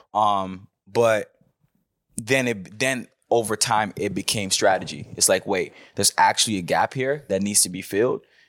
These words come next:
And if I could do that, or I could offer up that, you know, like, showing that, yo, this is something dope that can come, come, can come out of this, like,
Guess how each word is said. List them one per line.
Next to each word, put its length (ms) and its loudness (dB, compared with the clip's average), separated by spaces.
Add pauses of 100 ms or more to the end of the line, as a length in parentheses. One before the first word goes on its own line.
(140)
And 520 -2 (100)
if 120 -8
I 180 4
could 260 -6
do 220 -2
that, 500 -2
or 120 2
I 100 4
could 200 -6
offer 420 0
up 260 -4
that, 320 0
you 120 -4
know, 140 -4
like, 340 -4 (440)
showing 440 2
that, 180 0
yo, 160 2
this 320 2
is 140 -4
something 380 0
dope 180 0
that 80 -8
can 100 -12
come, 140 -2
come, 160 -4
can 100 -8
come 160 -4
out 140 0
of 100 0
this, 220 0
like, 260 -2